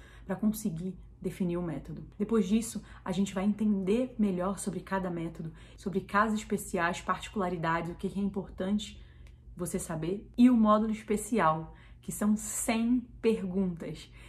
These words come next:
Eu selecionei cem perguntas das mais frequentes no consultório, nas redes sociais, pra fazer com que depois desse curso você fique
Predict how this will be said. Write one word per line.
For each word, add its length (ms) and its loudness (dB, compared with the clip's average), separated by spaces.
Eu 80 2
selecionei 720 0
cem 300 4
perguntas 600 2
das 180 0
mais 240 4
frequentes 500 -4
no 80 -2
consultório, 640 -4
nas 160 -2
redes 200 -2
sociais, 600 -2
pra 120 0
fazer 280 0
com 140 0
que 100 -4
depois 400 4
desse 220 0
curso 400 -6
você 220 -2
fique 400 -4